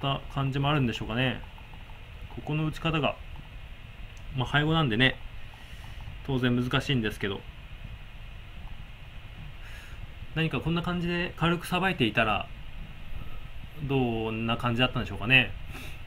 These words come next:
うん。これでも、まあ、地合いもよく見ると、そんなにいいわけでもないのでね、この辺りからムシムシ取られてしまうと、良くないかもしれませんし、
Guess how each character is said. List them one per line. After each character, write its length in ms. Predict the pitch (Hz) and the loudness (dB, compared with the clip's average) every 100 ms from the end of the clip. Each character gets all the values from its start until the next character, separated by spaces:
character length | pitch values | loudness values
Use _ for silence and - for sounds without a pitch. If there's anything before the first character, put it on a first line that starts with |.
| - | -6
う 20 | 113 | -4
ん。 540 | 113 107 104 101 95 90 85 - - - - - - - - - | -2 -2 -4 -4 -6 -8 -8 -10 -12 -10 -10 -10 -10 -10 -12 -8
こ 100 | 139 | -4
れ 60 | 147 | 0
で 60 | |
も、 140 | 151 120 | 0 4
ま 300 | 123 117 - | 6 6 4
あ、 1700 | - - - - - - - - - - - - 139 - - - 117 | -6 -10 -10 -12 -12 -12 -12 -12 -12 -12 -10 -8 -8 -10 -12 -10 0
地 160 | 135 | 4
合 60 | 165 | 4
い 40 | |
も 280 | 185 185 - - - - - - - - | 4 2 -2 -8 -12 -12 -12 -12 -12 -4
よ 120 | 151 147 | 0 4
く 100 | 147 | 4
見 60 | |
る 60 | 120 | 4
と、 160 | 104 - - - - - - - | 2 -2 -12 -6 -4 -4 -6 -10
そ 140 | - 165 | 0 4
ん 60 | |
な 80 | 165 | 6
に 120 | 160 | 8
い 20 | 165 | 8
い 40 | |
わ 100 | 139 | 8
け 80 | 117 | 6
で 80 | 107 | 2
も 100 | 101 | 6
な 100 | 107 | 6
い 60 | |
の 120 | 98 85 | 6 2
で 80 | 98 | 2
ね、 220 | 120 98 | 2 2
こ 60 | 123 | 0
の 240 | 127 127 | 2 2
辺 260 | 127 127 110 | 2 4 4
り 20 | |
か 80 | 101 | 4
ら 160 | 95 113 | 2 2
ム 80 | 117 | 0
シ 120 | 120 | 0
ム 100 | 101 | 0
シ 140 | 107 | -2
取 100 | - | -2
ら 80 | 113 | 0
れ 60 | 107 | 2
て 80 | 107 | 0
し 100 | 104 | -2
ま 120 | 95 | -4
う 40 | |
と、 120 | 90 - - - - - - - - - | -6 -10 -12 -14 -12 -12 -12 -12 -14 -4
良 100 | 120 | -2
く 100 | 110 | 4
な 140 | 117 117 | 6 6
い 100 | - | 4
か 180 | - | -2
も 120 | 104 98 | -2 0
し 100 | 110 | 0
れ 100 | 98 | 0
ま 120 | 95 | 0
せ 120 | 104 | -2
ん 80 | 95 | -2
し、 180 | - | -4